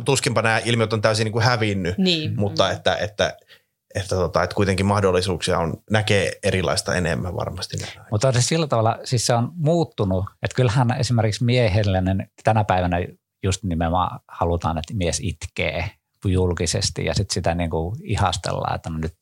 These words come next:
Speaker 3: vautsi, nyt se itkee, uskaltaa
Speaker 2: <laughs>
Speaker 3: itkeä, se on mahtavaa ja silleesti.
Speaker 2: Mm.
Speaker 3: Mut eipä naisen itkua hirveästi ihastella siinä, että
Speaker 2: Mm.
Speaker 3: et vauku-, vaiku-, vauku nainen pystyy itkemään jossain. Et kyllä siinä niinku edelleenkin on sellaista tiettyä niinku konnotaatiota siinä, että, et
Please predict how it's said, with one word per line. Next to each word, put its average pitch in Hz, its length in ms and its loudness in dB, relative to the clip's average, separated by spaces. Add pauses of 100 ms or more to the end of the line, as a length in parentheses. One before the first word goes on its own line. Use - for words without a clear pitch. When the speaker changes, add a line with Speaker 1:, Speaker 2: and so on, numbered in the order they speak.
(300)
Speaker 3:
vautsi, 85 380 -4
nyt 90 140 -4
se - 120 -4
itkee, 80 360 -2
uskaltaa 87 600 2
Speaker 2:
<laughs> 92 40 2
Speaker 3:
itkeä, 95 260 0
se - 120 -2
on 82 60 -2
mahtavaa 85 640 0
ja 82 100 0
silleesti. 90 380 0
Speaker 2:
Mm. 82 80 -4 (360)
Speaker 3:
Mut 123 100 -4
eipä 127 240 2
naisen 127 380 2
itkua 87 400 -4
hirveästi 85 460 -2
ihastella 92 500 -4
siinä, 92 460 -2
että - 260 -4 (160)
Speaker 2:
Mm. 202 200 -4
Speaker 3:
et 98 140 0
vauku-, 110 440 2
vaiku-, 120 400 0
vauku 117 280 2
nainen 85 560 0
pystyy 82 340 -4
itkemään 82 560 -2
jossain. - 440 -4
Et 98 140 -6
kyllä 98 160 2
siinä 117 160 4
niinku 110 140 2
edelleenkin 101 460 2
on 80 40 0
sellaista 90 340 -2
tiettyä 92 440 0
niinku 87 380 -4 (360)
konnotaatiota 92 680 -2
siinä, 92 360 -2
että, 92 380 -4
et 110 80 -6